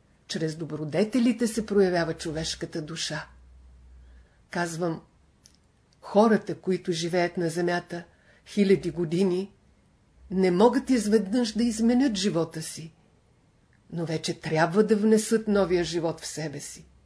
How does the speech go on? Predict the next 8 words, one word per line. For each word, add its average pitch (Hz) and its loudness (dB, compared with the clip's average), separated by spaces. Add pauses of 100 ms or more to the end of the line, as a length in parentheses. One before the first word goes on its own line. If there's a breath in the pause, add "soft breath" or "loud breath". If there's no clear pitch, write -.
(840)
И 247 -2
съвременните 170 4
лекари 214 0 (220 soft breath)
са 208 0
дошли 180 0
до 170 -2
това 170 -4
заключение. 170 -8